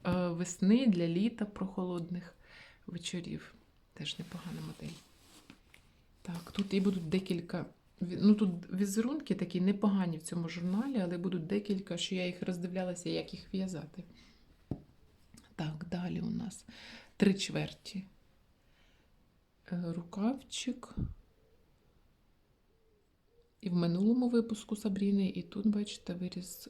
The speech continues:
е, горловини лодочка. Теж непогана модель.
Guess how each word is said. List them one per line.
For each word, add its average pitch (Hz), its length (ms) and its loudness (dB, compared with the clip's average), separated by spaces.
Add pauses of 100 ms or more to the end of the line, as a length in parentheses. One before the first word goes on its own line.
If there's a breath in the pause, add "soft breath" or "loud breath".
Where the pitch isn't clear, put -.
(100)
е, - 20 -6
горловини 185 800 -2
лодочка. 196 760 -6 (3250 soft breath)
Теж 180 260 -10
непогана 185 500 -4
модель. 185 420 -6